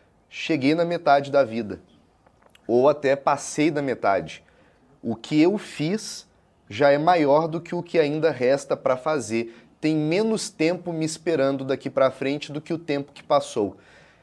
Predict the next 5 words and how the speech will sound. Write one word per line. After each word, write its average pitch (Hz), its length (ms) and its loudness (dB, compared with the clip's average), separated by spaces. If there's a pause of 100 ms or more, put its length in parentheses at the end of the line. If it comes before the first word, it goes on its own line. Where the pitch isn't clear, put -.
(260)
E 151 80 2
aí, 160 180 4
diante 185 720 -2 (380)
da 156 260 0
morte, 175 720 0